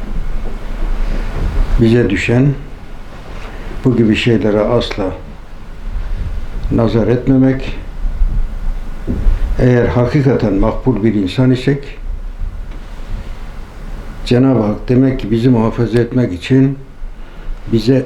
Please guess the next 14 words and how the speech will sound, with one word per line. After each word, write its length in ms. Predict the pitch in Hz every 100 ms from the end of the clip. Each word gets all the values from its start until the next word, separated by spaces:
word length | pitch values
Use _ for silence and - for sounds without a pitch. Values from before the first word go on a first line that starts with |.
| -
ettiği 480 | 117 - 131 135 135
ikramı 680 | 123 - 123 117 139 160 156 - - - - - - - -
bize 340 | 113 120 113 139
ihsas 480 | 123 117 139 127 120
etmeyecek. 680 | - 101 90 90 - - - - - - - - - - - - - - - - - - - - - -
O 120 | - 127
halde 340 | 143 127 113 - 127
bir 120 | 131
ikrama 440 | 131 131 123 127
mazhariyetten 760 | 120 120 120 127 123 127 131 127
sevilmek 560 | - 127 120 123 120
değil, 340 | 147 170 185 113
mazhar 440 | 113 123 - 139 -
olmama, 540 | 156 143 127 107 101